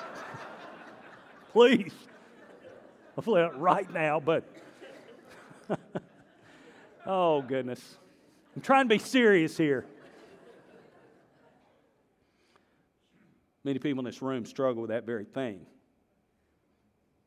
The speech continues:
Looking at something you shouldn't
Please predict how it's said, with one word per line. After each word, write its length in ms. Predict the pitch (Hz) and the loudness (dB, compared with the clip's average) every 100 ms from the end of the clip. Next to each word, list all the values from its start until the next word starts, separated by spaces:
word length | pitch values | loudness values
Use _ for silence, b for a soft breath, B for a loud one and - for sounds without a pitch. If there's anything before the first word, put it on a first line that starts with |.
| _ _ _ _ _ _ _ _ _ _ _ _ _ _ _ _ _ _ _ _ - | _ _ _ _ _ _ _ _ _ _ _ _ _ _ _ _ _ _ _ _ -4
Looking 220 | 151 165 | -2 0
at 100 | 147 | -2
something 300 | 165 156 143 | -2 -4 -2
you 100 | 131 | -4
shouldn't 540 | 127 165 156 120 117 | -4 -2 -2 -2 -10